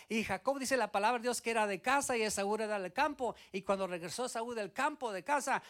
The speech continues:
con hambre, eh, Jacob tenía un guiso rojo, lentejas, no sé qué, algo, algo tenía. Y luego, y que yo con hambre, y, y, y da, y dame de ese guiso.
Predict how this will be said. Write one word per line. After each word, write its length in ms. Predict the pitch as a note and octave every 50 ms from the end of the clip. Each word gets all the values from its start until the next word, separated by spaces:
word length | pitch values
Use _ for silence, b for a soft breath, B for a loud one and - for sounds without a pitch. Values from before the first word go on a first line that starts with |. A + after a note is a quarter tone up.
| B B
con 200 | - F#3+ F#3 F#3
hambre, 400 | B3+ D4 D#4 D4+ C#4+ C4 A#3 - B B B B
eh, 360 | - G3 F3+ E3+ F#3 F#3+ E3+ D#3
Jacob 320 | - F3+ F3+ - A#3 A3+
tenía 240 | A3+ A3 G#3+ A3 A3
un 100 | A3 A3
guiso 520 | F#3+ C4 D#4 D4+ - - B3 G3 D3+ B2+ _ _ _ _ _ _ _ _ _ _ _ _ _ _ _ _ _ _ _ _ -
rojo, 600 | D3 A3+ D4 D4+ C#4+ - - A#3 G#3 E3+ C3+ _ b b b _ _ _ _ _ _ _ _ _ _ _ _ _ _ _ _ _ _ _ _ _ _
lentejas, 920 | - F3 F3 D#3+ - C4+ C#4+ D4 C#4+ D4 - A3 F#3 E3 D#3 - - D3+ D#3 D#3
no 120 | D3+ F#3 F3+
sé 180 | - G#3 G3+
qué, 220 | _ - G3 F#3+ F#3
algo, 440 | E3+ F3 F#3 G3 G#3 G3+ G3 G3
algo 280 | G#3+ A3+ A#3+ B3 A#3+ A3
tenía. 420 | - A3+ A3 C4 C#4+ C#4 A#3 F3+ B B B B B B -
Y 140 | G3 G#3+ A3
luego, 320 | A3+ A#3+ C#4 C4 B3 - B B B B _ _ _ _
y 180 | - G3+ A#3 A3+
que 140 | F#3 G#3+ G#3
yo 100 | A#3+ B3
con 160 | - - C4
hambre, 360 | C#4+ D#4 C#4+ C#4+ C4 A3 - B B B
y, 100 | - G3+
y, 460 | A3 A3 A3 G#3+ G#3 A3 A3+ G#3 G3 G3
y 40 | F#3+
da, 360 | F3 G3+ A#3+ B3 G#3+ G3+ G3
y 240 | G3 G3 G3 F3 E3+ F3
dame 360 | E3+ - - D#4 C4 C4+ B3+
de 80 | B3+
ese 200 | C4 - - C4+
guiso. 380 | F#3+ G3+ B3 B3 - C#4 A#3+